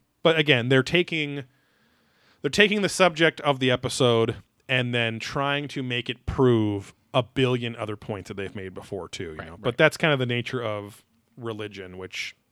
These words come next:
Speaker 1: ancient astronaut theory at this point pretty much is. So, uh, lots of Galactic Daddy stuff here.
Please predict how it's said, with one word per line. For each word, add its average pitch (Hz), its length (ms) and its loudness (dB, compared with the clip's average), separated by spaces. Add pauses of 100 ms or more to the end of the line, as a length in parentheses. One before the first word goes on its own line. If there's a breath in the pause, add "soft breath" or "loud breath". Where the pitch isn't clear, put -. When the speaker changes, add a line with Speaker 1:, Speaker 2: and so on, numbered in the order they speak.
(140)
Speaker 1:
ancient 101 300 -10
astronaut 101 240 -14
theory 92 200 -10
at 92 60 -16
this - 120 -20
point 90 280 -18
pretty 101 180 -14
much 87 220 -20
is. 80 180 -16
So, 98 260 -14 (460 soft breath)
uh, 131 540 0
lots 139 240 2
of 123 60 0
Galactic 120 360 -2
Daddy 110 240 -2
stuff - 280 -2
here. 104 400 -6